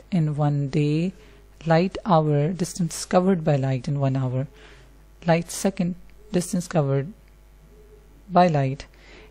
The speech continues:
in one second, which is three hundred thousand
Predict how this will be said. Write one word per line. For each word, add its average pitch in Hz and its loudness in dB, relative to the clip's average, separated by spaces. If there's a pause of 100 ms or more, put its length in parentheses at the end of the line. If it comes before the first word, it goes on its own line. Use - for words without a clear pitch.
in 151 2
one 143 0 (120)
second, 135 -4 (720)
which 160 0
is 156 -2 (280)
three 156 0 (140)
hundred 156 0
thousand 156 0